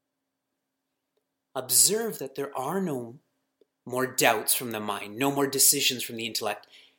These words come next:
Now you're observing the ego. The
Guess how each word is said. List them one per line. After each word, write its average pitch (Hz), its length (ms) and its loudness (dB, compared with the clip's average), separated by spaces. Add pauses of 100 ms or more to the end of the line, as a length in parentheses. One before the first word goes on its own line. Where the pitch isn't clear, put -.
(200)
Now 160 260 -4
you're 208 180 0
observing 180 680 2
the 175 260 -10 (220)
ego. - 600 -8 (2250)
The 120 160 -10